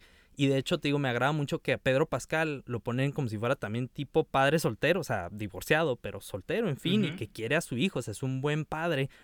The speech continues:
Speaker 1: Cuando hemos, como ya platicamos, muchas de las otras películas, como a Han Solo en las nuevas de Star Wars, tiene que ser un pésimo padre. O sea, el,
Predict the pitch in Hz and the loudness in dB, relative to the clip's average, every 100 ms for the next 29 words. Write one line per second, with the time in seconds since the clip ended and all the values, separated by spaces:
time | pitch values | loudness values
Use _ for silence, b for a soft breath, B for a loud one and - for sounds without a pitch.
0 | B B - 127 123 120 120 - 139 143 | B B 0 2 4 4 2 0 0 0
1 | 147 - 101 104 - 156 156 151 160 147 | 0 -2 -4 -4 -4 -4 -4 -2 -2 -2
2 | 123 123 156 208 160 143 190 - 143 190 | -4 -2 0 2 0 2 -2 0 -2 -2
3 | 151 139 - 90 87 87 - 104 - 127 | 0 -2 -2 -12 -12 -14 -12 -10 -4 -2
4 | 185 190 160 139 104 - 110 147 135 147 | 2 2 2 -2 -4 -6 -6 -4 -4 -4
5 | 151 170 160 b b b b - 123 135 | 0 0 -2 b b b b -8 -2 -2
6 | 127 127 143 - 120 - 143 123 123 123 | 2 2 2 0 -2 0 0 0 -2 -4
7 | 110 - _ 113 117 117 113 | -6 -10 _ -10 -6 -4 -6